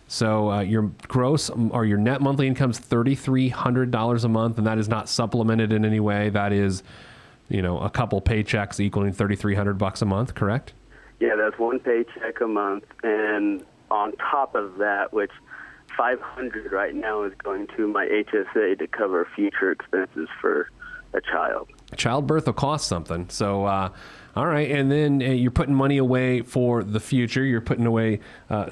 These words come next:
Speaker 1: two hundred seventy-five dollars a month, and you've got thirty-one thousand in your long-term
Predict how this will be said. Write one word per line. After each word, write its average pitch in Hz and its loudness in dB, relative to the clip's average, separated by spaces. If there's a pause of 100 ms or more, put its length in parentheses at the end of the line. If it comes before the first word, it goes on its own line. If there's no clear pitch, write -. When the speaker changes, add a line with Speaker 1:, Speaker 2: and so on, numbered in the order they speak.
Speaker 1:
two 185 2
hundred 156 4
seventy-five 131 0
dollars 117 2
a 110 2
month, 117 2
and 110 0
you've 107 2
got 110 0
thirty-one 120 2
thousand 110 0
in 101 2
your 98 2
long-term 104 0